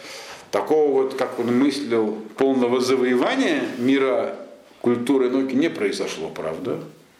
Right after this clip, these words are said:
И более того, э, и в области Торы они тогда тоже не выдвинули таких больших имен. То есть получилось из этого немецкое еврейство,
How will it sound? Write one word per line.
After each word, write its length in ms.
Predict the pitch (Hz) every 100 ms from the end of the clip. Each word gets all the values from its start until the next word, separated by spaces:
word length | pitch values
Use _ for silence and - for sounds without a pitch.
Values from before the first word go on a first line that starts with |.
| _ - - - - - - -
И 80 | 110
более 380 | 139 202 185
того, 500 | 165 160 156 160 160 - - - - - - - - - - - - - -
э, 440 | 113 110 107 104 - - - - _ _ - - - _ _ _ _ _ _ _ _ _ -
и 80 | 120
в 100 | 123
области 360 | 147 147 135 135
Торы 540 | 135 214 127 - - - -
они 220 | 104 113
тогда 260 | 117 113 120
тоже 260 | 104 113
не 120 | 120 131
выдвинули 560 | 139 160 127 117 107
таких 180 | 101 117
больших 460 | 113 113 - 104 107
имен. 280 | 101 90 - - - - - - - - - - - - - - - -
То 80 | 120
есть 440 | 120 113 - - - -
получилось 540 | 123 123 214 220 -
из 100 | 135
этого 340 | 160 - 135 123
немецкое 600 | 120 127 147 147 - 120
еврейство, 680 | 110 101 95 - 139 175